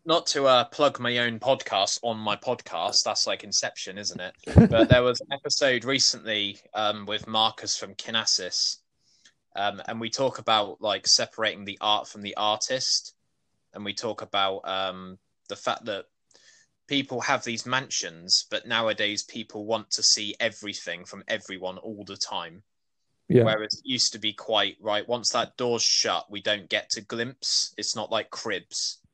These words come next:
Speaker 1: Um, I'd recommend checking that out 'cause I think what you're saying is quite sort of mirrors that, really.
Speaker 2: Mm,
Speaker 1: But
Speaker 2: yeah.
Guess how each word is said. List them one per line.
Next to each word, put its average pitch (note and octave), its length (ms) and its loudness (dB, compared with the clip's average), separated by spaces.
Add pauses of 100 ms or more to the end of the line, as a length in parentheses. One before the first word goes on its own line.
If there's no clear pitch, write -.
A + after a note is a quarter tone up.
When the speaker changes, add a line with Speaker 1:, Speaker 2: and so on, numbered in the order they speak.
(1080)
Speaker 1:
Um, F#2+ 300 -6
I'd A2 180 -2
recommend A#2 400 -2
checking A2+ 280 -6
that G#2 200 -2
out E2+ 140 -6
'cause G2+ 140 -6
I G2+ 80 -4
think G2 200 -8
what G2+ 160 -4
you're G2+ 140 -6
saying G2 380 -4
is F#2+ 100 -12
quite F#2+ 440 -6
sort F#2 280 -6
of F#2+ 80 -18 (680)
mirrors A2+ 440 2
that, A2+ 280 2
really. F#2+ 400 -6 (320)
Speaker 2:
Mm, B2 380 6
Speaker 1:
But G#2+ 180 0
Speaker 2:
yeah. B2+ 240 8